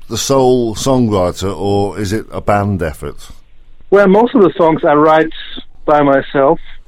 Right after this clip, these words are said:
Speaker 2: Um, on the last album, I have two songs that were co-written with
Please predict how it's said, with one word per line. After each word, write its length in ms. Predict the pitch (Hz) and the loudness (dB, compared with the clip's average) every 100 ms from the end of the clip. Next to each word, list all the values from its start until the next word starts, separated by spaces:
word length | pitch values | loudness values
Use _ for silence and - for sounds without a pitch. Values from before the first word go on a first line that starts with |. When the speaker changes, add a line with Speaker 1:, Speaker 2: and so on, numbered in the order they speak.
| - | -6
Speaker 2:
Um, 640 | 147 135 135 135 135 135 135 - - - - - | 0 2 4 4 2 0 -4 -14 -16 -18 -18 -12
on 240 | - 147 147 | -4 0 2
the 320 | 143 139 135 | 4 4 4
last 360 | 131 165 175 - | 4 2 2 0
album, 320 | 147 139 135 | 2 4 4
I 100 | 123 | 2
have 100 | 120 - - | -2 -8 -2
two 140 | 180 - | -2 0
songs 280 | 156 139 135 | 0 0 0
that 160 | 135 - - | -4 -4 -2
were 160 | 127 117 | 0 0
co-written 640 | - 156 139 139 - 127 | 2 4 6 4 4 4
with 160 | 127 | 4